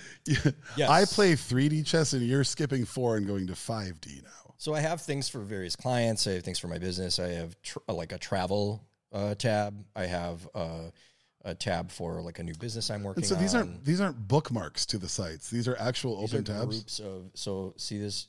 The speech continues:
Speaker 1: Yep.
Speaker 2: I click travels, then it's stuff
Speaker 1: Fascinating.
Speaker 2: about travel for, like, the Euro trip that
Speaker 1: Right.
Speaker 2: we're embarking upon. That's just to keep it organized because I have so many tabs and I don't always put them where they need to go because I'm like, "I'll get right back to that." But the next thing you know, I open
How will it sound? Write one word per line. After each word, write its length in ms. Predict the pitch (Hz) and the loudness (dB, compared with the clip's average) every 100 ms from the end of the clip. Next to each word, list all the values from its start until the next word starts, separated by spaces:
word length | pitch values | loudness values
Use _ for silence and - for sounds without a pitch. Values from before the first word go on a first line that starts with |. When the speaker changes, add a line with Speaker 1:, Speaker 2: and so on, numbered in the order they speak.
| - | -8
Speaker 1:
Yep. 140 | 120 | -8
Speaker 2:
I 40 | 113 | -8
click 200 | - 98 | -10 -16
travels, 680 | - 107 101 98 87 87 - | -6 -2 0 -2 -6 -8 -8
then 120 | 92 | -10
it's 100 | 85 | -6
stuff 340 | - - 92 | -6 -4 -6
Speaker 1:
Fascinating. 600 | - 165 156 127 113 92 82 | -6 -4 -2 -2 -2 -4 -10
Speaker 2:
about 40 | |
travel 540 | - 104 101 87 85 - _ _ - | -8 -8 -8 -8 -12 -16 _ _ -10
for, 220 | 92 87 | -6 -6
like, 180 | 87 87 - | -6 -8 -8
the 60 | 131 | -4
Euro 200 | 175 107 | 0 0
trip 240 | - 85 - _ | -2 -8 -10 _
that 80 | 170 | -8
Speaker 1:
Right. 60 | 98 | -6
Speaker 2:
we're 160 | 82 82 _ - | -8 -14 _ -10
embarking 400 | 85 85 85 87 | -6 -6 -6 -8
upon. 300 | 92 87 82 - - - | -6 -6 -6 -12 -10 0
That's 160 | 120 | 0
just 100 | - | 0
to 60 | 127 | -4
keep 180 | 107 95 | -4 -2
it 160 | 87 - _ _ _ | -2 -6 _ _ _
organized 460 | 107 107 92 85 90 | -4 0 0 -2 -4
because 160 | 87 | -6
I 40 | 90 | -6
have 160 | 85 | -6
so 280 | - - 95 | -6 -2 -2
many 200 | 87 85 | -2 -4
tabs 420 | 82 110 101 92 - | -4 -2 -2 -4 -4
and 100 | 101 | -4
I 60 | |
don't 260 | 98 101 101 | -4 -2 -4
always 340 | - 95 90 87 | -2 -2 -2 -4
put 180 | - - | -6 -8
them 120 | 92 | -6
where 80 | 90 | -6
they 80 | 87 | -6
need 140 | 87 | -8
to 80 | 90 | -8
go 160 | 87 | -8
because 200 | 92 87 | -8 -8
I'm 60 | 92 | -10
like, 160 | 87 - | -12 -8
"I'll 80 | 156 | -6
get 140 | 156 | -4
right 160 | 117 101 | -4 -4
back 200 | 92 - | -8 -8
to 100 | 82 | -10
that." 240 | 78 - | -10 -12
But 100 | 92 | -12
the 80 | 98 | -8
next 220 | 87 - | -8 -6
thing 80 | 87 | -8
you 80 | 85 | -8
know, 80 | 82 | -8
I 80 | |
open 260 | 82 80 80 | -8 -12 -16